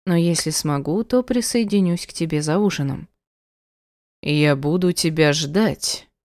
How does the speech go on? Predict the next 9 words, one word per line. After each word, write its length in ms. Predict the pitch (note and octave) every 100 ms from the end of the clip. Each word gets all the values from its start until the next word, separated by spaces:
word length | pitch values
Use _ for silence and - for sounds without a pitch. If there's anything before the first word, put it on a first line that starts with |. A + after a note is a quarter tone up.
| _ _ _
с 200 | G3 -
нажимом, 760 | F#3 E3+ D3+ E3 E3 G3 G#3+ G3+ -
но 240 | G#3+ B3+
без 240 | A#3+ B3
явного 500 | A#3 A#3+ A3+ A3+ G#3+
требования 800 | G#3+ A3+ B3 F3+ D#3+ D3+ D#3 C#3
отвечает 560 | D3+ D#3+ D#3+ F3+ D3+ D3
мой 180 | D#3 D3
муж. 500 | F3 G#3+ D3 -